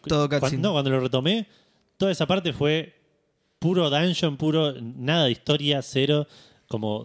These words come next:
Speaker 2: dos horas y media de eso.
Speaker 1: Bien, ¿qué es a partir de que des-, de que descubrís al dragón, una cosa así?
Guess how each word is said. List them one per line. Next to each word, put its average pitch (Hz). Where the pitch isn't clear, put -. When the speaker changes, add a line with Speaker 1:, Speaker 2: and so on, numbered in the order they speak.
Speaker 2:
dos 127
horas 123
y 127
media 120
de 113
eso. 165
Speaker 1:
Bien, 151
¿qué 220
es 208
a 175
partir 160
de 190
que 156
des-, 135
de 135
que 123
descubrís 135
al 143
dragón, 151
una 156
cosa 135
así? 185